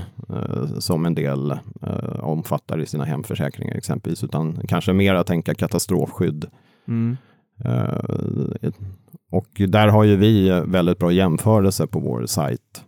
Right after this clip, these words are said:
Speaker 1: mellan
Speaker 2: Men vad är
Speaker 1: och
Speaker 2: katastrofskydd då? Är det så här sjukförsäkring om man blir, om man blir sjuk eller om man blir skadad? Det, är det det du tänker på då?
Speaker 1: Ja, li-, lite, ja, om det värsta händer så att
Speaker 2: Ja,
Speaker 1: säga.
Speaker 2: just det.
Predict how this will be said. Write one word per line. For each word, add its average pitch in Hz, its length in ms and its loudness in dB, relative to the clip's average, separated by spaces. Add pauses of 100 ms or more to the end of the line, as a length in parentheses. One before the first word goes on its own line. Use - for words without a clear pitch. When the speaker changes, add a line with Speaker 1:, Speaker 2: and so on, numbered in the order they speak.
(120)
Speaker 1:
mellan 82 480 0
Speaker 2:
Men 139 100 4
vad 151 100 6
är 139 40 4
Speaker 1:
och - 60 4
Speaker 2:
katastrofskydd 131 600 2
då? 110 120 2
Är 123 100 4
det 131 260 4
så - 100 -2
här 107 60 0
sjukförsäkring 123 680 0
om 113 60 2
man 110 120 0
blir, 107 280 2
om 110 60 0
man 110 120 0
blir 110 100 0
sjuk 127 480 0
eller 110 140 2
om 107 60 0
man 104 100 0
blir 101 80 -6
skadad? 113 640 2
Det, 107 260 0
är 113 40 0
det 123 80 0
det 127 180 2
du 101 100 -2
tänker 95 220 -10
på - 80 -14
då? 82 140 -8 (520)
Speaker 1:
Ja, 113 360 6 (100)
li-, 98 260 2
lite, 82 680 2 (220)
ja, 85 120 0
om 85 560 0
det 95 100 2
värsta 87 320 0
händer 73 300 -4
så - 100 -8
att 117 60 0
Speaker 2:
Ja, 117 40 4
Speaker 1:
säga. 120 100 4
Speaker 2:
just 113 140 -2
det. - 100 -8